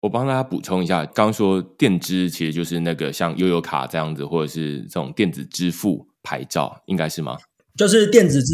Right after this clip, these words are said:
Speaker 2: 付牌照，就是台湾你比如说可以常看到的那个
Speaker 1: 一卡通、悠游卡。
Speaker 2: 对，一卡通已经有电子牌照。
Speaker 1: 接口。
Speaker 2: 对，就是电子支付业者。对，所以日本它有一个支付法在管这些，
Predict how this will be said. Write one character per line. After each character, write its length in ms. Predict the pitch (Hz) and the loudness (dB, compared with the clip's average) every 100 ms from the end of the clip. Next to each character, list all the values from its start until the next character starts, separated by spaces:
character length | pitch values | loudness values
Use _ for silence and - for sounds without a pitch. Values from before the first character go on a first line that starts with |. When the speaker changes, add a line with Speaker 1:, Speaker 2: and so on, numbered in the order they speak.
| 156 | 2
Speaker 2:
付 80 | 160 | 4
牌 180 | 131 123 | 4 4
照， 380 | 139 117 - _ | 2 0 -4 _
就 140 | 156 | -2
是 400 | 151 160 156 139 | 0 2 2 2
台 200 | 139 139 | 0 2
湾 220 | 139 143 135 | 2 2 2
你 120 | 127 | 0
比 240 | - 131 | -2 -2
如 0 | |
说 160 | 143 147 | -2 0
可 120 | 143 | 0
以 140 | 131 | 0
常 260 | 123 127 123 | 0 -2 -2
看 240 | 120 127 | 0 0
到 160 | 123 127 | 0 -2
的 140 | 127 | -4
那 160 | 143 147 | -8 -10
个 320 | - - - | -12 -12 -6
Speaker 1:
一 60 | 92 | -6
卡 240 | - 82 | 0 0
通、 580 | 76 85 78 80 80 82 101 170 _ _ - | 2 2 2 2 -2 -6 -10 -20 _ _ -6
悠 220 | 82 78 | -4 -2
游 120 | 76 | -4
卡。 140 | 71 147 | -2 0
Speaker 2:
对， 80 | |
一 40 | 170 | 2
卡 140 | 160 131 | 2 0
通 160 | 147 147 | 0 0
已 40 | |
经 160 | 131 139 | 2 2
有 140 | 131 | 0
电 240 | 131 135 131 | 0 -2 -2
子 160 | 127 | -4
牌 180 | 120 - | -8 -10
照。 280 | - - - _ - _ _ | -10 -10 -10 _ -20 _ _
Speaker 1:
接 160 | 82 82 | -6 -4
口。 480 | - 58 50 - _ _ | -4 -6 -6 -14 _ _
Speaker 2:
对， 160 | - 67 | -12 -8
就 100 | 143 | -4
是 140 | 139 | -4
电 180 | 139 151 | -2 -2
子 80 | 120 | -4
支 160 | - 131 | -6 -6
付 120 | 131 | -2
业 160 | 127 127 | -4 -6
者。 160 | - - _ _ _ _ _ | -12 -16 _ _ _ _ _
对， 180 | - 131 | -4 -4
所 140 | 127 185 | 0 0
以 120 | 160 | 2
日 200 | 240 247 | 2 4
本 340 | 151 131 127 - | 4 2 -2 0
它 160 | 214 | 2
有 80 | 175 | 2
一 40 | 135 | 2
个 100 | 139 | 0
支 180 | 160 | -2
付 140 | 165 151 | -2 -2
法 160 | 127 | -2
在 100 | 127 | -2
管 240 | 139 123 127 | -2 -4 -6
这 80 | 143 | -2
些， 400 | - 160 160 | 0 0 -2